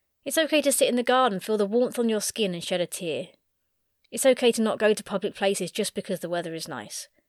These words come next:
It's okay to say no to big, busy barbecue invitations when you're faced with all you don't have.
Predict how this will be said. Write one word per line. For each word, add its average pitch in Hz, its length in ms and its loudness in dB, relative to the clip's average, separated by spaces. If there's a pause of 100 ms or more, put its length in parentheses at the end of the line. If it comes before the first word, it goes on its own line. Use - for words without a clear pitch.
(460)
It's - 160 -4
okay 240 300 2
to 226 80 -8
say 202 180 -2
no 214 300 0
to 196 100 -6
big, 208 260 -2
busy 202 220 -6
barbecue 175 460 -4
invitations 165 580 -10
when 165 80 -12
you're 160 100 -10
faced 196 320 -2
with 190 80 -12
all 175 120 -4
you 170 100 -10
don't 165 200 -6
have. 156 360 -12